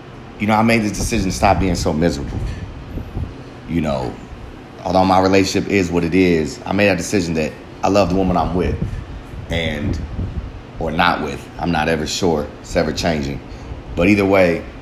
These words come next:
when I just made that decision, I got love. And, you know, sometimes we gotta let people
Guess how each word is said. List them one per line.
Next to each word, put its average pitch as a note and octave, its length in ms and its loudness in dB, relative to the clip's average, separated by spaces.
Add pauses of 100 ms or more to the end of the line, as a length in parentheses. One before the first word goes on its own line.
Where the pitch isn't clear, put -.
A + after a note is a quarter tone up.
(160)
when E2 340 -2
I F2 100 0
just F2 160 0
made F2+ 160 2
that F2 100 4
decision, D#2+ 360 -2
I E2 100 2
got E2 260 2
love. F2 380 4 (1000)
And, D2+ 480 -2 (1500)
you F#2+ 120 2
know, E2+ 180 2
sometimes B2+ 520 2
we B2 60 2
gotta A#2 180 4
let A2+ 220 4
people A2 380 2